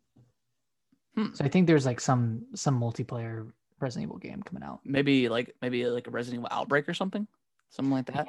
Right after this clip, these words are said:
Speaker 2: Yeah, probably, probably something along those lines. Which
Speaker 1: Their multiplayer stuff just has not hit, like, really ever
Speaker 2: No.
Speaker 1: for Resident Evil. I mean, like, the
Speaker 2: They, they, they struggle with it big time.
Speaker 1: Like, yeah, it was just, I mean, I played a little bit of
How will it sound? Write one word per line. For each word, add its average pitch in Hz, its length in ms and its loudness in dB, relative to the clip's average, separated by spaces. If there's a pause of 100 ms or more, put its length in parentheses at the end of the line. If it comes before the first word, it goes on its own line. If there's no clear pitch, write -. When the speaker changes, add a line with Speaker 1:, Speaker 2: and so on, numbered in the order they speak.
Speaker 2:
Yeah, 120 120 -6
probably, 120 480 0 (120)
probably 156 280 -12
something 131 300 -8
along 117 240 -6
those 113 160 -6
lines. 113 580 -8 (840)
Which 135 260 -8 (340)
Speaker 1:
Their 233 140 6
multiplayer 202 360 4
stuff - 220 0
just 127 180 -4
has 135 200 0
not 120 240 2
hit, - 380 0 (580)
like, 123 120 0
really 196 200 4
ever 123 400 0
Speaker 2:
No. - 240 -8
Speaker 1:
for 131 80 -2
Resident 127 300 2
Evil. 127 320 -2
I - 40 -4
mean, 123 240 2
like, 120 220 2
the 120 380 4 (240)
Speaker 2:
They, 143 120 -2
they, 143 220 -2
they 127 260 -4
struggle 123 340 -4
with 131 160 -4
it 170 100 -10
big 143 140 -10
time. 165 260 -6 (560)
Speaker 1:
Like, 123 240 -4 (180)
yeah, 123 300 4
it - 20 4
was 120 120 0
just, - 280 -4
I 135 80 4
mean, 143 140 4
I 143 60 4
played 151 200 6
a 135 40 6
little 135 220 6
bit 127 160 6
of 117 220 2